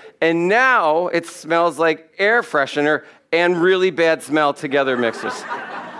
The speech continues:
It's not sufficient, but that is the best we can do. Christ said,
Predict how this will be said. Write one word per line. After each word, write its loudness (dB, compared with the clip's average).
It's -2
not 2
sufficient, -2
but -2
that 2
is -2
the -2
best -2
we -2
can -4
do. -12
Christ -2
said, -2